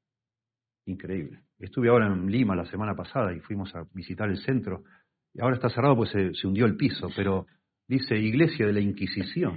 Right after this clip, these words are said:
Digo, Iglesia de la Inquisición. Digo, ¿qué es esto? ¿Qué hay acá adentro? Me dice, "No, son todo, eh, vas ahí, es un lindo mu-, es un museo".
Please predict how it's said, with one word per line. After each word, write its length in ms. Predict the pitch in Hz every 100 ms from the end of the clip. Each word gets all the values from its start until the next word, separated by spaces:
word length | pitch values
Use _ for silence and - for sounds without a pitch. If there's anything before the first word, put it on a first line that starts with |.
| 80
Digo, 160 | 80 90
Iglesia 380 | 98 147 180 113
de 60 |
la 60 | 101
Inquisición. 580 | 95 101 - 98 - 127
Digo, 160 | 98
¿qué 100 | -
es 140 | - -
esto? 360 | - - - _ _ _ _ _ _ _ _ _
¿Qué 120 | -
hay 80 | 180
acá 160 | 95 95
adentro? 360 | 85 82 82 90
Me 80 | 123
dice, 160 | 147
"No, 180 | 170 143
son 180 | 143 147
todo, 400 | 151 143 127 107
eh, 440 | - 104 101 95 90
vas 260 | 95 131 -
ahí, 140 | 135
es 120 | 147 139
un 80 |
lindo 180 | 147 147
mu-, 140 | 127 135
es 160 | 165
un 60 | 160
museo". 440 | 147 147 107 92